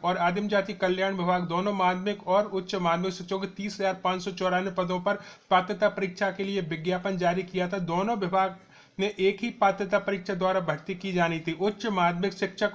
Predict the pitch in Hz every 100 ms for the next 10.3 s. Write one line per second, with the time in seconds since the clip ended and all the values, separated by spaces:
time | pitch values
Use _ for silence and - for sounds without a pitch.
0 | 190 190 165 160 170 196 180 185 202 180
1 | 196 202 196 175 185 214 220 196 180 175
2 | 190 190 196 185 180 202 190 185 180 180
3 | 202 214 - - - _ 170 180 208 220
4 | 233 185 196 190 196 208 185 185 190 196
5 | 185 180 185 180 180 185 156 170 190 233
6 | 180 170 190 196 208 196 196 185 185 185
7 | 190 180 180 208 208 - _ 220 254 233
8 | 196 202 190 190 180 180 202 - 185 180
9 | 196 208 185 165 175 180 208 185 180 175
10 | 165 135 -